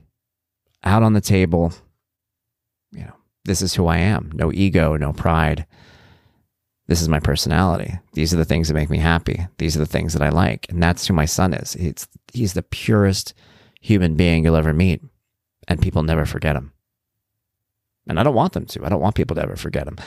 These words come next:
And I saw that. I saw that in all the days that I brought him to school. And I saw that when he stood in front of that stage and everybody cheered. And I was filled with more pride than I would have if he won a thousand awards.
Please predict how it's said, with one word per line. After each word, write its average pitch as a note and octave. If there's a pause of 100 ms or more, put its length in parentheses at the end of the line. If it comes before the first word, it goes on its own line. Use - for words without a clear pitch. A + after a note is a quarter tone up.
(180)
And F2
I F2
saw B2+
that. E2
I D2
saw E2
that D#2+
in E2
all D#2+
the D#2+
days D#2+
that D#2+
I E2
brought E2
him D#2+
to E2
school. B2
And -
I D#2+
saw E2+
that D#2 (480)
when F2
he F#2+
stood F2+
in F2
front E2
of D#2+
that D2+
stage D#2+
and E2
everybody D#2
cheered. D2+
And D2+
I D2
was D2+
filled D#2+
with D#2
more F#2
pride E2
than D#2
I D#2
would E2
have E2
if -
he D#2+
won D#2
a D2+
thousand D#2+
awards. E2